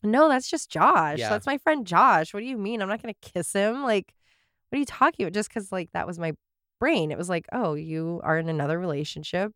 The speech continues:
Speaker 1: That doesn't exist. We're just good friends." And so it's kinda that same idea where it's like, "Oh, I guess if we shift how we look at this, we can see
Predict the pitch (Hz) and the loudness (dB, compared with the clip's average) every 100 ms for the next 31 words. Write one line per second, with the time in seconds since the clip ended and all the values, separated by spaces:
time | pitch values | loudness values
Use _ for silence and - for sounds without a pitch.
0 | - 156 165 180 170 151 139 143 156 - | -4 -4 -2 -6 -4 -6 -6 -6 -6 -6
1 | - 185 165 151 - _ 151 143 - 117 | -12 -10 -8 -10 -12 _ -12 -10 -6 -6
2 | 80 139 - _ _ _ _ _ _ _ | -6 -16 -20 _ _ _ _ _ _ _
3 | _ - 147 131 135 165 - 170 160 - | _ -2 -2 -2 -4 -6 -4 -2 -2 -2
4 | 170 151 139 160 151 135 127 - 139 - | -2 -2 -2 0 -2 -2 -8 -8 -8 -8
5 | - 262 170 127 - 156 165 202 - 180 | -2 0 0 -2 -8 -6 -4 -4 -6 -10
6 | 160 143 - 180 - 165 151 151 233 - | -10 -8 -6 -6 -4 -4 -4 -4 -4 -6
7 | - 143 139 - 143 135 143 - 147 147 | -12 -8 -8 -10 -14 -14 -14 -12 -10 -8
8 | 147 | -8